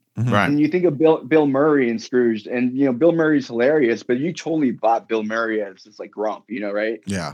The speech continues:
Speaker 3: I,
Speaker 2: Uh-huh.
Speaker 3: I, I didn't, I didn't, I didn't buy that with Ryan Reynolds.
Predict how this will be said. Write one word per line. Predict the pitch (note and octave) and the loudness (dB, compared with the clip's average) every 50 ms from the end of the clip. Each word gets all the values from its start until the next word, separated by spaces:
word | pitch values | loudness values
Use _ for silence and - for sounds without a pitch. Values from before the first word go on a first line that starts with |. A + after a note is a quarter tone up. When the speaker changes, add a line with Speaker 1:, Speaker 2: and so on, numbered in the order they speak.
| - | -6
Speaker 3:
I, | F#2+ F#2 - | -2 0 0
Speaker 2:
Uh-huh. | - A#2+ | 2 2
Speaker 3:
I, | C3+ D3 D#3 - - | 2 0 0 0 0
I | C3 C#3+ | 0 0
didn't, | E3 E3+ D#3+ - | 0 0 -2 0
I | - B2 | 0 0
didn't, | C#3 D#3+ E3+ D#3 C3+ A2 - - - - | 2 2 2 0 -2 -2 -6 -10 -6 -2
I | A#2 C3 D3+ | 0 0 2
didn't | D3+ C#3 A#2 | 2 0 0
buy | G#2+ A2 A2 A#2 A#2+ | 0 2 0 0 0
that | A#2+ A#2 G#2+ | -2 -4 -4
with | G#2 A2 G#2 | -6 -6 -6
Ryan | A2 A2 A2 A2 A2+ | -6 -8 -8 -8 -6
Reynolds. | A2 A#2 A#2 A2+ G#2+ - - - | -6 -4 -4 -6 -6 -10 -14 -20